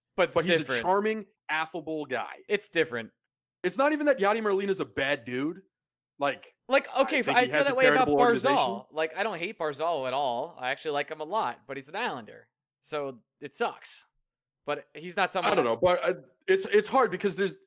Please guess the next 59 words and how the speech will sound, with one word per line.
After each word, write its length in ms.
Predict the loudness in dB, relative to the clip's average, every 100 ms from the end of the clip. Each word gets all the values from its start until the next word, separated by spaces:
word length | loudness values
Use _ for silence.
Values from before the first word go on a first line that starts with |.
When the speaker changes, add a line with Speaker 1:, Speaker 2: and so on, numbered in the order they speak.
| 0
Speaker 2:
I 80 |
don't 160 | 0 2
think 180 | -2 0
there 140 | 0
is 300 | 4 4 4
a 80 | -2
player 380 | -2 2 4 4
in 80 | 2
the 120 | 2
end. 160 | 0 0
I 120 | 0
saw 220 | 2 2
a 20 | 4
lot 200 | 4 2
of 80 |
people 220 | -2 -10 -10
say 400 | -2 0 0 -2
Speaker 1:
Marchand 420 | -2 2 2 0
is 100 | 0
up 100 | -2
Speaker 2:
So 120 | 2
Speaker 1:
there 80 | 2
for 80 | 2
Speaker 2:
the, 60 | -2
Speaker 1:
me. 40 | 0 2
Speaker 2:
I, 60 | 2
I 40 |
guess 180 | 2 2
I 60 |
didn't 200 | 2 2
ask 140 | 0 -2
the 60 |
que-, 120 | -8 -6
the 60 | -2
question 340 | 0 0 0
was, 300 | 0 0 -4 _ -18
Speaker 1:
Yes. 320 | -18 -18 -20 -6
Speaker 2:
who's 240 | -4 -4
the 80 | -2
guy, 480 | 2 2 2 -2 -8 -12
if 120 | -8
the 80 | -2
Rangers 540 | 0 -2 -4 -10 -10 -8
announced 480 | -4 -4 -4 -12 _
tomorrow 600 | -10 -2 0 0 -2 -6 -10 _ _
that 220 | -4 -2 0
they 100 | 0
have 140 | -2
signed 340 | -2 -2 -2 -4
or 60 |
traded 320 | -6 -4 -4
for, 160 | -6 -8
that 120 | -8
you 80 | -8
would 100 | -6
have 140 | -6 -6
the 80 |
hardest 340 | -6 -6 -6 -10
time 340 | -6 -6 -6